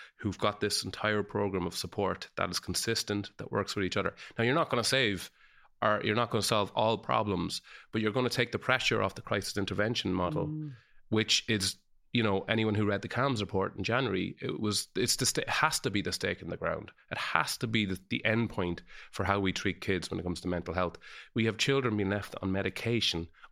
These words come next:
Speaker 1: unmonitored, really strong medication. We have kids, ad-, kids in adult psychiatric units. We have a lot of kids who just can't get access. Now, I don't, I don't find that acceptable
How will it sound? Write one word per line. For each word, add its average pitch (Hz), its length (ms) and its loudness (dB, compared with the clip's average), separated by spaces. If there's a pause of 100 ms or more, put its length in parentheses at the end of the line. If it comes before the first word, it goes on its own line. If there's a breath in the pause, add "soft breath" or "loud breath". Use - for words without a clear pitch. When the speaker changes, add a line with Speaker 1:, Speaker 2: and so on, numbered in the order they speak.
Speaker 1:
unmonitored, 117 640 2 (280 loud breath)
really 143 340 2
strong 117 500 2
medication. 101 640 0 (100)
We 107 120 2
have 110 160 0
kids, 135 360 0
ad-, 123 260 -2 (560)
kids 143 320 0
in 113 100 -4
adult 113 320 0
psychiatric 101 560 0
units. - 340 0 (420 loud breath)
We 113 80 2
have 104 60 2
a 110 80 4
lot 127 140 2
of 131 60 -2
kids 139 180 0
who 135 80 2
just 110 140 2
can't - 300 -2
get 143 200 2
access. - 600 -6 (420 loud breath)
Now, 135 320 4 (260)
I 160 140 6
don't, 127 480 2
I 135 140 4
don't 147 260 4
find 117 320 4
that 90 140 4
acceptable - 640 -2